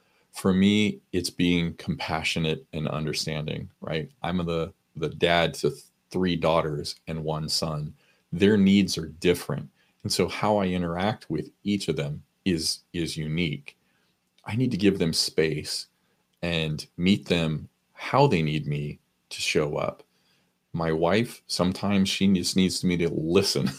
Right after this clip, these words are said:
<laughs> and not fix. I need to be able to ask questions to get clarification. Are you looking for me to fix something? Are you looking for me to step in? Do you just need,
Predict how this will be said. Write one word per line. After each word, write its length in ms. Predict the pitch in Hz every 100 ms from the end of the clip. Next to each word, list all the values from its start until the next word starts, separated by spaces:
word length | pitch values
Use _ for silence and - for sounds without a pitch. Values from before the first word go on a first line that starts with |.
| - _ _
<laughs> 360 | - - _ 92
and 360 | 87 80 - - _ -
not 500 | 85 90 110 - -
fix. 680 | - - - - - - - _ - - _ _ -
I 100 | 101
need 180 | 101 98
to 40 |
be 220 | 90 90
able 200 | 92 90
to 200 | - - -
ask 440 | 101 110 - - -
questions 800 | - - 120 135 - 71 80 80 -
to 140 | -
get 280 | 78 85 -
clarification. 960 | - 98 95 - 87 92 87 - - - _ _ -
Are 80 | 92
you 220 | 90 90
looking 640 | 85 90 107 - 110 104
for 640 | - - 98 87 87 85 - _ _ _ _ _ _ _ _ - -
me 140 | 95
to 100 | 82
fix 340 | - 143 143 -
something? 440 | 143 143 151 143 -
Are 100 | 80
you 120 | 82
looking 340 | 85 - 82
for 160 | - 80
me 140 | 80
to 80 | 78
step 420 | - - 82 -
in? 300 | 113 120 120 - - _ -
Do 100 | 95
you 140 | 92
just 320 | 90 113 117 -
need, 340 | 95 95 95